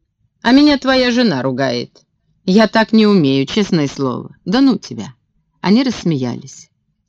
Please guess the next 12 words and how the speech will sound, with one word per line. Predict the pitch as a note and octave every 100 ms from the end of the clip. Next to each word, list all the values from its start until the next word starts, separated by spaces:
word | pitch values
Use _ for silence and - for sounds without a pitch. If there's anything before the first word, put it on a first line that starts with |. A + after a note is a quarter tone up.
| _ -
Джо | C#3 G3
Кемберу | G#3 G#3+ G#3 G3+ G3+ G3
так | G3 G3 F#3+
никто | G3 -
и | G3
не | F#3+ F#3+
позвонил. | F#3 F3+ F3 A2+ - _ _ _ _ _ _ _ -
Когда | D3 D#3 D#3
они | E3
вернулись | E3+ E3+ F3 D#3+ D#3+
в | - _
Портленд, | G#3 A#3 - C#3 C#3 B2 A2+